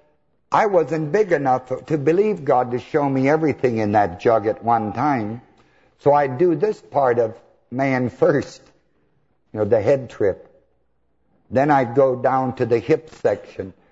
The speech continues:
Then I'd take him from hip on down to the feet. Always divided everything like Playboy <laughs> or something maybe, I don't know.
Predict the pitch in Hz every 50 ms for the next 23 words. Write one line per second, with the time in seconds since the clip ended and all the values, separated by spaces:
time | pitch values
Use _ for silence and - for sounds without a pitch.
0 | _ _ - 135 143 135 127 113 - - 127 123 120 - 117 113 - 120 117 107
1 | 90 117 135 - - 123 120 117 113 113 107 110 123 123 120 117 104 - 117 110
2 | 120 107 - - 160 170 156 - - - _ _ _ _ _ _ _ _ _ _
3 | - 101 113 127 127 127 123 107 - - - _ _ _ _ _ _ _ _ _
4 | _ _ _ _ _ _ - 113 104 117 123 127 123 123 117 127 131 127 131 127
5 | 123 - 123 120 120 117 117 113 - - - 127 123 110 85 92 90 85 85 85
6 | 80 - - - - - 113 95 - 92 92 92 90 82 87 92 90 - 120 120
7 | 104 107 101 87 98 101